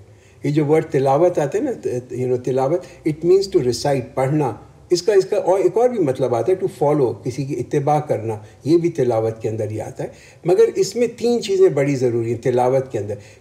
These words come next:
किताब को properly पढ़ना, फिर उसको, उसको कहते हैं ना, उसको elucidate करना, उसको explain करना, उसकी तफसीर करना, उसको बयान करना,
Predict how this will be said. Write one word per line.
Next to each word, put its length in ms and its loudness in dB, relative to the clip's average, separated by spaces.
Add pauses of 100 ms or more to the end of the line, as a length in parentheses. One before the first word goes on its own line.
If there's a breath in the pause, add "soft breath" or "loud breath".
किताब 400 2
को 80 2
properly 500 2
पढ़ना, 500 -2 (260 loud breath)
फिर 100 4
उसको, 340 4
उसको 500 2
कहते 260 0
हैं 60 -2
ना, 60 0
उसको 280 2
elucidate 640 -2
करना, 300 -2
उसको 240 0
explain 460 -2
करना, 280 -2
उसकी 220 -4
तफसीर 460 -2
करना, 320 -4 (220 loud breath)
उसको 280 0
बयान 400 2
करना, 420 -4